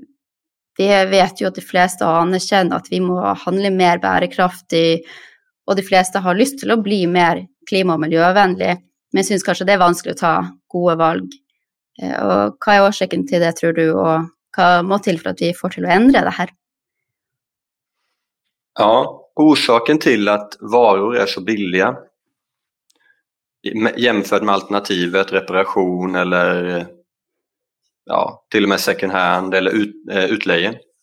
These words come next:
Speaker 2: Orsaken till det, det är att vi har globalisering, där det är så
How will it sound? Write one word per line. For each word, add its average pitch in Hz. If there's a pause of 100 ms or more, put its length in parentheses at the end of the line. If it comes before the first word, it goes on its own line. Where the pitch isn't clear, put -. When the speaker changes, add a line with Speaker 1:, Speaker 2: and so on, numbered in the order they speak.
(640)
Speaker 2:
Orsaken 117
till 117
det, 95
det 104
är 110
att 101
vi 120
har 95 (220)
globalisering, 98 (1080)
där 98
det 101
är 101
så 98